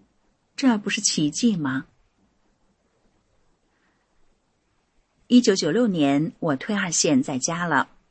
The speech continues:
直到一九九七年才正式退休。当时觉得闲着没事儿干，就订了《燕赵晚报》看，看得还挺用心。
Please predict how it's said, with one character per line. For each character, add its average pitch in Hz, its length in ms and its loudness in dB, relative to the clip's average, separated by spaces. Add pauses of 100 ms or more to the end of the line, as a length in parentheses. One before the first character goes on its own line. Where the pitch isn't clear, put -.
(500)
直 240 140 2
到 208 240 2
一 254 100 8
九 208 160 4
九 175 140 -4
七 214 240 -2
年 156 340 -2 (100)
才 - 200 -8
正 233 240 0
式 156 160 -4
退 131 200 -6
休。 143 380 -4 (1040)
当 320 160 6
时 254 160 2
觉 220 140 2
得 226 160 2
闲 202 200 2
着 254 80 6
没 220 160 4
事 247 140 -2
儿 269 100 4
干， 269 380 -2 (320)
就 269 160 4
订 277 180 6
了 220 140 6
《燕 240 260 4
赵 240 200 -2
晚 131 240 -4
报》 247 240 -6
看， 160 360 -4 (380)
看 233 200 -4
得 180 80 -6
还 175 120 -4
挺 175 180 -2
用 147 180 -2
心。 185 340 -4